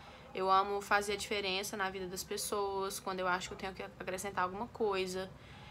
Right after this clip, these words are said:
Eu gosto de explicar, eu gosto de ir no detalhe. Enfim, transformar a, a, um aprendizado, uma informação difícil, a, processar ela pra, de forma que a pessoa entenda.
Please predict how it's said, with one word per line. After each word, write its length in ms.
Eu 220
gosto 640
de 100
explicar, 540
eu 80
gosto 540
de 120
ir 60
no 100
detalhe. 720
Enfim, 400
transformar 920
a, 160
a, 580
um 140
aprendizado, 800
uma 160
informação 480
difícil, 760
a, 300
processar 640
ela 300
pra, 160
de 140
forma 160
que 60
a 20
pessoa 240
entenda. 480